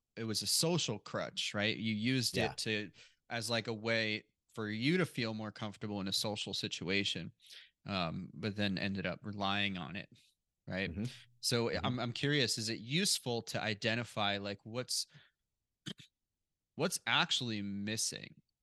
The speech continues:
Speaker 1: What's the, what's the, what's the void you're trying to fill?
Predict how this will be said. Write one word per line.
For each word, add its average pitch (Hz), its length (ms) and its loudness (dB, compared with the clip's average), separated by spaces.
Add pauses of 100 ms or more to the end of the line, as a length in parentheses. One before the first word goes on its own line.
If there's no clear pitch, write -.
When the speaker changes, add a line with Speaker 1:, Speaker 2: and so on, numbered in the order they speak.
(1700)
Speaker 1:
What's 123 300 2
the, 110 280 2 (640)
what's 131 220 -2
the, 127 120 -2 (180)
what's 131 220 0
the 131 100 -2
void 113 360 2
you're 107 80 2
trying 98 340 0
to - 60 -8
fill? - 500 -4